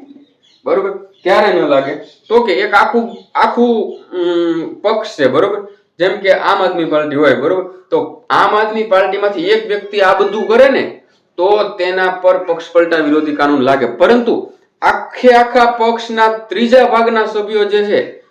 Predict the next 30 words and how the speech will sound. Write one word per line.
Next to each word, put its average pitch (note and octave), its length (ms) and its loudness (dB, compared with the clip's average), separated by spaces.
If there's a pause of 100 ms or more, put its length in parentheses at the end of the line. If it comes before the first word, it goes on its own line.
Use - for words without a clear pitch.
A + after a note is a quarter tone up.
(100)
કયા? B3 340 2 (1120)
તો G3+ 100 2
મિત્રો, A#3+ 580 2 (240)
સમગ્ર A#3 460 4
કોઈ A3 360 2
પણ A#3 300 -2
પક્ષ G#3+ 320 -6
હોય G#3 320 0 (180)
એમાંથી F#3+ 400 -2
એક A#3 240 2
વ્યક્તિ A#3 320 0
આ A3+ 120 6
રીતનું A3+ 300 -2
કરે A3+ 140 2
ને, A3+ 60 0
તો G#3+ 100 -2
તેના G#3 220 -2
પર G3 140 -2
પક્ષ G3+ 380 -4
પલટા G3 240 0
વિરોધી D#3+ 420 2
કાનૂન B2+ 300 -2
લાગે. G#2 220 -8 (340)
પરંતુ B3 640 2
આખા B3 440 -2
આખા B3 420 0
પક્ષના A3 500 -6
ત્રીજા A3 440 0
ભાગના G3+ 360 -4
સભ્યો, C#3+ 340 -2